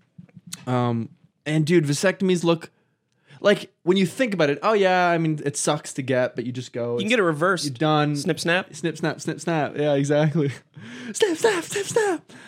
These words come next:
Speaker 2: Um, it just looks, it's, <coughs> I can't believe how intense it, it would be to get a vasectomy, 'cause they make an incision and then they fucking root around in there.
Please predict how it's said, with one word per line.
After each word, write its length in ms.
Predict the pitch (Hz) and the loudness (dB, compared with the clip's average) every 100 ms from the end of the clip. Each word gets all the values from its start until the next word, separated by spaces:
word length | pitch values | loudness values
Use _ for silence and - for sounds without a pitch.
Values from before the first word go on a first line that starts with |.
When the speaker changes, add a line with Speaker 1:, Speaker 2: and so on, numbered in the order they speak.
| 156 | 0
Speaker 2:
Um, 240 | 160 160 151 | 2 2 2
it 60 | 165 | 0
just 180 | 185 190 | 0 2
looks, 200 | 233 262 | 2 2
it's, 280 | 170 - 285 - - _ _ _ _ | 2 0 -6 -8 -18 _ _ _ _
<coughs> 680 | _ _ _ _ _ _ 160 | _ _ _ _ _ _ -2
I 100 | 170 | 0
can't 260 | 196 185 | 2 2
believe 300 | 160 143 127 | 2 2 2
how 240 | 143 135 127 | 2 0 0
intense 640 | 131 120 - 147 131 - | -2 -6 -4 -2 -2 -4
it, 120 | 117 - | -6 -4
it 80 | |
would 160 | 117 110 | -4 -4
be 220 | 98 98 - - | -6 -10 -14 -8
to 80 | 135 | -2
get 160 | 127 | 0
a 40 | 120 | -2
vasectomy, 580 | 117 123 117 - 90 - _ _ _ _ - | -4 -6 -8 -10 -16 -18 _ _ _ _ -4
'cause 140 | 160 | -2
they 260 | 139 143 123 _ _ _ - | 0 -2 -4 _ _ _ -4
make 200 | 151 160 | -2 0
an 60 | |
incision 720 | 165 139 - 175 151 113 110 127 _ _ _ _ _ | -2 -2 0 2 2 -2 -6 -14 _ _ _ _ _
and 100 | 131 | -2
then 60 | 143 | 0
they 160 | 139 | 2
fucking 540 | 127 - 151 160 135 127 | 0 -2 -2 0 -2 2
root 240 | 147 180 | 4 2
around 380 | 160 160 160 160 | 0 -2 0 -2
in 160 | 135 117 | -2 -6
there. 340 | 101 123 147 | -8 -8 -10